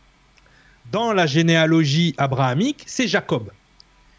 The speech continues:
Jacob est Israël, donc c'est les douze tribus, tu sais, les douze autres brebis, c'est les douze tribus qu'on voit ici autour de l'étoile de David.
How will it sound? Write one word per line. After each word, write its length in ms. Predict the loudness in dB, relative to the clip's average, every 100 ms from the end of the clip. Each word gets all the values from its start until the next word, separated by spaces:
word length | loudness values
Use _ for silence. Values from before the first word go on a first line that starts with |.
| _ _ -14
Jacob 560 | -6 -6 -2 -2 0 -4
est 200 | -4 -2
Israël, 480 | 0 2 2 2
donc 180 | 0 -2
c'est 140 | -2 0
les 120 | 0
douze 340 | 0 0 0
tribus, 420 | 0 0 2 2 0
tu 160 | 2 4
sais, 120 | 4
les 120 | 2
douze 260 | 4 4 4
autres 240 | 2 0
brebis, 380 | 2 0 2 0
c'est 140 | 2
les 120 | 0
douze 260 | 2 2 0
tribus 400 | 0 0 2 2
qu'on 140 | 2 2
voit 160 | 4
ici 260 | 2 0 2
autour 360 | 2 2 0 2
de 80 |
l'étoile 320 | 2 2 2 2
de 80 |
David. 240 | 2 0